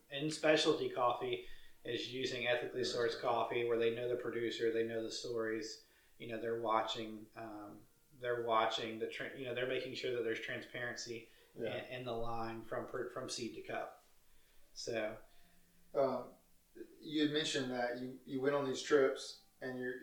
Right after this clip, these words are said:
Speaker 2: your eyes were open to some things that you weren't aware of. And you said, uh, you said, "Now, you know, now that I know, I gotta do something."
Speaker 1: Mm-hmm.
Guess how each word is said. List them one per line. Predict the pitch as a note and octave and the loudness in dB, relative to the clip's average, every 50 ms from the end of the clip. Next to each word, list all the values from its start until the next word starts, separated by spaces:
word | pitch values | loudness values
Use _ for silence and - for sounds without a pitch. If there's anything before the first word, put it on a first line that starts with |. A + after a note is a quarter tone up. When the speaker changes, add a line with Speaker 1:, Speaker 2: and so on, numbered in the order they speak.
| - - - | -14 -16 -14
Speaker 2:
your | - - C#3 C3 B2+ A#2 A#2 | -8 0 4 4 4 4 4
eyes | A#2 A#2 A#2 A#2+ | 2 0 0 0
were | B2 B2 | 0 0
open | B2+ B2+ C3 B2+ | 0 0 0 -4
to | |
some | A#2+ A#2+ A#2 | -6 -6 -4
things | A2+ A#2 A#2+ A#2 A2+ | -2 -2 -2 -2 -4
that | A#2 | -6
you | A2+ A#2 | -6 -4
weren't | A2+ A2+ A2+ | -4 -4 0
aware | A2+ A2+ A#2 A#2+ A#2+ | 0 0 2 2 0
of. | A#2+ - - - - - _ _ _ _ _ _ - - - - - - - - - - - | -2 -4 -10 -14 -18 -20 _ _ _ _ _ _ -20 -20 -20 -20 -20 -20 -20 -20 -18 -8 -6
And | A#2 B2+ B2 B2 | -4 -2 -2 -4
you | B2 | -4
said, | - - - C3+ C3+ B2+ B2+ B2 A#2+ B2 - - - - | -4 0 2 4 4 4 4 2 0 0 -2 -8 -10 -6
uh, | - A#2+ A#2 A#2 A2+ A#2 - - - _ _ _ | -6 -4 -2 -2 -4 -6 -8 -10 -16 _ _ _
you | - | -16
said, | - - C3 A#2+ A#2+ A#2+ | -6 -4 -4 -2 -2 -4
"Now, | B2 B2 B2 B2 - A#2+ A#2 A#2 A#2 - - | -4 -4 -2 -2 -2 -2 -2 -4 -6 -8 -10
you | C3 A#2 | -10 -10
know, | A2+ A2 A2 | -8 -6 -4
now | A2 A2 | -4 -2
that | A2 A2+ | -2 -2
I | - - G#2+ | -2 -2 -4
know, | A2+ A2+ | -4 -4
I | G#2 G2+ | -4 -4
gotta | G2+ G2 G2 | -4 -6 -6
do | G#2+ B2+ | -4 -4
something." | B2 G#2+ G2+ G2+ G#2 G#2+ | -4 -4 -6 -8 -12 -12
Speaker 1:
Mm-hmm. | A2+ A#2+ A#2+ B2+ B2+ A#2 | -12 -10 -10 -10 -10 -12